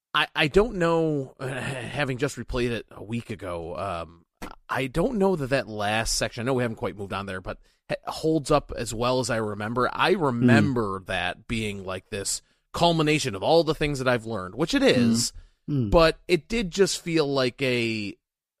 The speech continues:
Speaker 1: I, I had already done all the stuff. I had got here. I'm, I,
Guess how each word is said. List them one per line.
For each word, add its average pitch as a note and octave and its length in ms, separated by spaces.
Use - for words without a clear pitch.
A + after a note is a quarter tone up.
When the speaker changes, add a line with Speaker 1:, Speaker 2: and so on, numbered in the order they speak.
Speaker 1:
I, C3+ 280
I C3 100
had C3+ 80
already D3+ 240
done C#3+ 220
all C3+ 140
the A2+ 80
stuff. F3+ 420
I A2 100
had G#2 140
got E3+ 340
here. C#3+ 440
I'm, G2 240
I, G#2 220